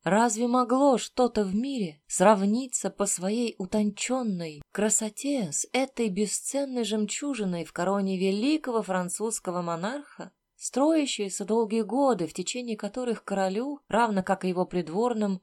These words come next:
приходилось жить в буквальном смысле посреди огромной стройки? Сей шедевр архитектурного искусства поражал воображение каждого, кому когда-либо посчастливилось побывать в нём.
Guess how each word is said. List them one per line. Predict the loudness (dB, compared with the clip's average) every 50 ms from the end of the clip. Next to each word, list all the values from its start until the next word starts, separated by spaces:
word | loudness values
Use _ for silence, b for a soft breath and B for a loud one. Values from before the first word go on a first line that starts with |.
| _ -6
приходилось | -4 0 2 2 4 4 4 2 2 0 -2
жить | -2 -2 -2 -2 -2
в | -2
буквальном | 0 0 -2 0 2 2 2 2 2 0 -2 -2 -2
смысле | -4 -6 -6 -6 -4 -4 -4 -4 -4
посреди | -2 -2 -2 -2 -2 -4 -4 -6 -6 -6 -2 0
огромной | 0 0 0 0 0 0 0 0 -2 -4 -6 -6
стройки? | -8 -8 -8 -8 -8 -8 -8 -12 -16 -18 -18 -18 _ _ _ _
Сей | -14 -10 -6 -4 -4 -2 -2
шедевр | -4 -4 -4 -2 0 2 2 2 2 0 -2 -2 -2
архитектурного | -2 -2 -2 -4 -8 -8 -8 -8 -10 -10 -8 -6 -6 -4 -4 -4 -4 -4 -6
искусства | -8 -8 -10 -10 -8 -8 -6 -6 -6 -4 -4 -6
поражал | -4 -4 -4 -2 0 0 -2 -2 -2 -2 -2 0 0 0 0
воображение | 0 0 0 0 -2 -4 -6 -6 -6 -6 -6 -6 -8 -8 -8 -8 -8 -10 _ _
каждого, | -6 -2 -2 -2 -2 -2 -6 -10 -16 -16 -16 -16 -18 -18 _ _ _ _
кому | -2 0 2 2 2 2
когда-либо | 2 2 0 0 0 0 2 2 2 0 -2 -4 -6 -8 -14 -14 _
посчастливилось | -12 -8 -8 -6 -6 -6 -6 -8 -8 -6 -8 -8 -6 -8 -8 -6 -4 -4 -6 -4 -6
побывать | -10 -6 -6 -6 -6 -4 -6 -6 -8 -8 -10 -14 -14 -14
в | -16
нём. | -18 -18 -18 -20 -20